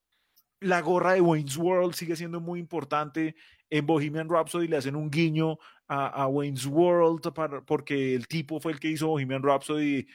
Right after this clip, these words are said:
número uno nuevamente. Eh, y todo funciona, funciona de muy buena forma cuando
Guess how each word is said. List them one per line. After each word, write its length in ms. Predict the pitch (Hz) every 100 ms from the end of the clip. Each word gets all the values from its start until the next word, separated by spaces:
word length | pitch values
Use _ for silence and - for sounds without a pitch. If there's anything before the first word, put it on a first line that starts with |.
| - -
número 340 | 143 147 156
uno 200 | 135 127
nuevamente. 920 | 135 139 139 139 151 147 139 147 143 - _ _
Eh, 260 | 139 123 120 - _ _ _ _ _
y 160 | 208 151
todo 300 | 185 185 185
funciona, 720 | 202 175 165 147 147 156 147 -
funciona 600 | - 160 139 156 147 151 -
de 220 | 175 175
muy 180 | 160 147
buena 280 | 139 147 147
forma 320 | 143 160 156
cuando 460 | 156 170 160 135